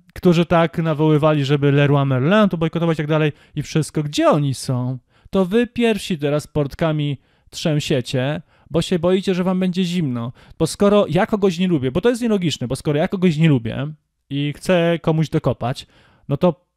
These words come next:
jak, y, później już mu dokopię, no to nie boję się i nie trzęsę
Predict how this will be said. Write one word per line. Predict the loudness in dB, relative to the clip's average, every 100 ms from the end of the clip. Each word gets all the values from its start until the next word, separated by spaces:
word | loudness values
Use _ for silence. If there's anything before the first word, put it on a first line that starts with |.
| -8
jak, | -4 -4 -6 -6
y, | -2 0 0 -4 -6
później | -4 -2 -2 -2 0 -2 -4 -8 _ _ -6
już | -4
mu | 0 2
dokopię, | 2 4 2 0 -2 -4 -6
no | -6 -4
to | -2 -2
nie | -2
boję | -2 0 0
się | 0 0 0 -2 -6
i | -6
nie | -2 -4
trzęsę | -4 -4 -4 -2 -2 0 0 -2